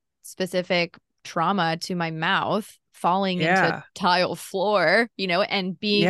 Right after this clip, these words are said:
Speaker 1: and ev-,
Speaker 2: Yeah.
Speaker 1: and everyone witnessing it too. It's just, like, it's a,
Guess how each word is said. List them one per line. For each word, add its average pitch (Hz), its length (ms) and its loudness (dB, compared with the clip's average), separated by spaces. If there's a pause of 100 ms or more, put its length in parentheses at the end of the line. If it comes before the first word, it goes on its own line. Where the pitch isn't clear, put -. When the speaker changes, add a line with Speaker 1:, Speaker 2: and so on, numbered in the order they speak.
Speaker 1:
and 285 100 6
ev-, 175 120 6
Speaker 2:
Yeah. 135 140 -6
Speaker 1:
and 233 120 2
everyone 214 320 2
witnessing 202 460 -2
it - 140 -6
too. 240 300 2
It's 196 140 0
just, 247 140 -4
like, 220 180 0 (240)
it's - 80 -4
a, 185 260 0